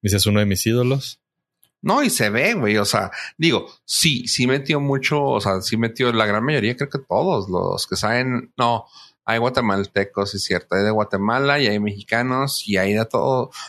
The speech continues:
Speaker 2: Pero, güey, se ve las ganas que le puso.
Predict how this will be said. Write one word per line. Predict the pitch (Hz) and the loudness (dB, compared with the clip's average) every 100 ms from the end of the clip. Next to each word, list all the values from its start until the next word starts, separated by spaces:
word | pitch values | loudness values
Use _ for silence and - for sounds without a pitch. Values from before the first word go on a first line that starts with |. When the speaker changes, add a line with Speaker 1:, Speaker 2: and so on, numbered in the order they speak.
| - | -8
Speaker 2:
Pero, | 127 117 110 | 0 0 2
güey, | 113 104 - | 2 0 -2
se | - - 107 95 | -4 0 2 2
ve | 95 90 85 104 | 2 2 2 2
las | 139 135 | 2 0
ganas | 113 104 78 80 110 - | -2 0 0 0 -4 -2
que | 127 | 0
le | 104 87 | 0 -4
puso. | - 90 - - 87 | -6 -2 0 0 -2